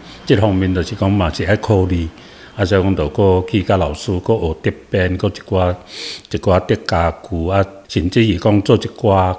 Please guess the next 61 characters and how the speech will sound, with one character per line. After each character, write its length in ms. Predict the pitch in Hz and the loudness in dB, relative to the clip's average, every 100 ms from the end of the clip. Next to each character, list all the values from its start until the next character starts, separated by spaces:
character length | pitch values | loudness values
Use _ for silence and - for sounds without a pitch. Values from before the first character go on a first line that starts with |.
| - - | -8 -2
较 160 | 139 | 0
有 80 | 82 | 0
变 300 | - 139 95 | 0 0 0
化 240 | 82 80 80 | -2 -4 -4
的 60 | |
物 160 | 80 73 73 | -4 -6 -8
件。 340 | - 82 76 - - - - - | -4 -4 -4 -10 -18 -20 -18 -4
来 200 | 101 90 | 0 0
讲， 300 | - 101 143 - - | 0 -2 -2 -8 -16
伊 240 | - 110 104 | -4 -2 0
这 180 | 117 | 0
创 300 | 107 156 117 | 2 4 4
新 280 | 104 - 110 | 2 2 2
啊， 80 | 87 | 2
啥 160 | 85 104 | 2 2
物 160 | 107 | 2
啥 200 | 107 120 | 2 -2
来， 200 | 85 80 80 - - | -2 -4 -6 -12 0
看 160 | 151 | 2
我 160 | 113 123 | 2 0
倒 160 | 104 | 0
卖 160 | 98 92 | -2 -2
较 240 | 78 135 123 | -4 0 0
好 200 | 123 110 - | 2 0 0
价， 140 | 90 | -4
还 60 | 85 | -4
是 140 | - | -6
讲， 260 | - 110 107 - - - | -4 0 0 -2 -12 -2
甲 100 | 151 | 2
人 160 | 120 107 | 2 2
较 140 | 135 110 | 0 0
无 180 | 87 90 | -2 -2
爱， 200 | 107 123 | 0 0
因 140 | 107 | 0
为 100 | 95 | -2
新 320 | 78 - 123 | -2 2 2
的 80 | 113 | 4
物 220 | 101 85 | 2 0
件 200 | 85 87 | -2 -4
就 140 | 85 82 | -4 -6
较 200 | - 110 | -2 0
有 40 | |
法 120 | 95 104 | 2 0
度 300 | 95 87 90 - - - - | -2 -4 -8 -14 -20 -18 -4
卖 180 | 98 85 | -2 0
到 140 | 87 - | -2 -4
较 180 | 135 113 | 0 2
好 200 | 123 98 | 4 2
的 60 | |
价 300 | 87 123 95 | 2 0 0
钱。 180 | - - - | -4 -14 -16
所 180 | - 117 | -4 -2
以 40 | |
讲， 180 | 107 120 | 2 2
我 280 | 127 127 117 | 4 4 4
的 80 | 107 | 2
物 140 | 90 | -2
件 240 | 90 98 92 | -2 -2 -2
是 100 | 117 | -4
一 120 | 131 | -8
直 280 | - 104 | -6 -6